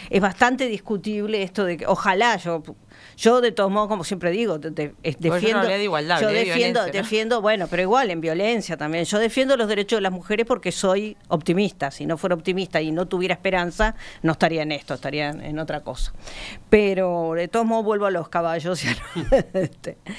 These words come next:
Speaker 1: em, creo que más que en nombre de la tradición se hacen muchas cosas. También se hacen corridas de toros y se termina matando un toro en las peores condiciones. Porque mentira que el torero es un valiente. Digo,
Speaker 2: Y se ha
Speaker 1: cuando,
Speaker 2: terminado en muchos
Speaker 1: cuando
Speaker 2: países.
Speaker 1: agarra al toro, digo, el toro ya está, ¿no? Después de los banderilleros y todo lo demás está.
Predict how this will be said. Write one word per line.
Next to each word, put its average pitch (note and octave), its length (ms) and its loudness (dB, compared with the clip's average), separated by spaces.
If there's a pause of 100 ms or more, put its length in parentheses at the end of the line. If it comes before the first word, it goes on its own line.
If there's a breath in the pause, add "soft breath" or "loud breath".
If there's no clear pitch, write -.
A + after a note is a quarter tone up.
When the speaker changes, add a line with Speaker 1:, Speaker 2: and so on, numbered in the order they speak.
(480 loud breath)
Speaker 1:
em, F3+ 640 -2 (240)
creo D4 340 4
que C4+ 640 0 (380)
más G#3 380 -2
que - 120 0
en G#3+ 100 2
nombre C4 300 2
de B3 60 0
la F#3 120 0
tradición F#3 540 0
se D#4+ 80 -4
hacen F#3+ 180 -6
muchas E3 260 -8
cosas. A3 380 0
También E3 240 -2
se A3+ 80 -4
hacen G3 180 -2
corridas D#3 340 -2
de D#3+ 60 -4
toros G3 280 -2
y - 20 -12
se E3 60 -6
termina D3 340 -2
matando D#3 360 -2
un D3 80 -8
toro F3+ 220 -4
en F#3 80 -2
las C3 120 -6
peores E3 420 -2
condiciones. F#3+ 640 -2
Porque - 160 -8
mentira G3+ 380 0
que - 80 -8
el C3+ 100 -8
torero D3+ 320 -4
es D3 120 -10
un D3 100 -4
valiente. D3+ 560 -6
Digo, D3+ 160 -8
Speaker 2:
Y - 20 -4
se - 120 -4
ha - 20 0
Speaker 1:
cuando, E3+ 60 -2
Speaker 2:
terminado D3+ 360 0
en E3 60 -4
muchos D#3+ 160 -8
Speaker 1:
cuando E3+ 180 0
Speaker 2:
países. F3 140 0
Speaker 1:
agarra G#3 300 0
al F#3+ 160 -4
toro, G#3+ 440 0
digo, D#3+ 220 -6
el E3 100 -10
toro F#3+ 220 -2
ya F3 160 -4
está, C#3+ 520 -2
¿no? F3 360 0
Después D3+ 300 -2
de E3+ 40 0
los D#3+ 100 -2
banderilleros D#3+ 760 -2
y D3+ 80 -6
todo D#3+ 160 -4
lo D#3 60 -2
demás F3 220 -2
está. D#3+ 300 -2